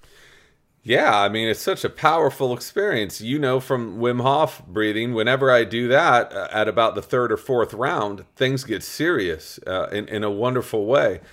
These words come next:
There's a breathwork practice called holotropic.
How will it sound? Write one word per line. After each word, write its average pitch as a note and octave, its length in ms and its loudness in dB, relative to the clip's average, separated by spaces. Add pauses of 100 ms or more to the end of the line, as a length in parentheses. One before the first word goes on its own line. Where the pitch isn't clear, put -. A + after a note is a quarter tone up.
(260)
There's B2+ 280 6
a A#2 340 4
breathwork B2 640 2
practice A#2+ 460 0
called G2+ 240 0
holotropic. B2 880 0